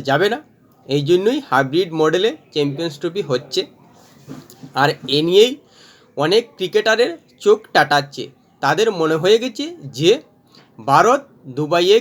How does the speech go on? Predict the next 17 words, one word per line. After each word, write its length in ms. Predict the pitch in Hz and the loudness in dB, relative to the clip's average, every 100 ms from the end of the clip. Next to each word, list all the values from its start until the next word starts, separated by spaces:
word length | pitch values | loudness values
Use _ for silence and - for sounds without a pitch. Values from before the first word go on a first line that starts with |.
| 233 | 0
খেলে 220 | 175 175 - - 131 | -6 -6 -8 -6 0
আলাদা 260 | 151 190 | 0 -2
করে 200 | 190 196 | -4 -6
সুবিধা 380 | 185 160 143 180 180 | -6 -8 -4 -4 -2
পাচ্ছে। 320 | 180 - 220 330 _ _ _ _ _ _ - - - - - | -6 -6 -12 -12 _ _ _ _ _ _ -20 -20 -20 -20 -4
সবথেকে 400 | 180 180 - 277 233 175 | -4 -4 -6 0 2 2
আশ্চর্য 360 | - 202 185 226 | 2 -2 -2 -8
বিষয় 260 | 226 277 277 - 135 | -6 -4 -6 -8 -4
যে 120 | 156 208 311 _ _ _ _ _ - | 0 0 -2 _ _ _ _ _ 0
ভারত 280 | 151 196 277 208 151 | 4 6 4 0 -6
দুবাইয়ে 360 | 170 202 220 226 | 0 2 4 2
খেলছে 380 | 202 208 - 240 285 - 147 | -4 -4 -8 -12 -12 -12 -8
এবং 140 | 156 170 139 | -6 -4 0
ভারত 280 | 147 185 220 - _ - - | 2 2 -2 -6 _ -20 -4
আধিপত্য 640 | 151 160 254 285 277 - 262 196 | -2 -2 -2 -4 -4 0 2 2
দেখাচ্ছে, 440 | 185 196 - 254 269 - | 2 0 -2 -10 -8 -4
সে 140 | 196 | -2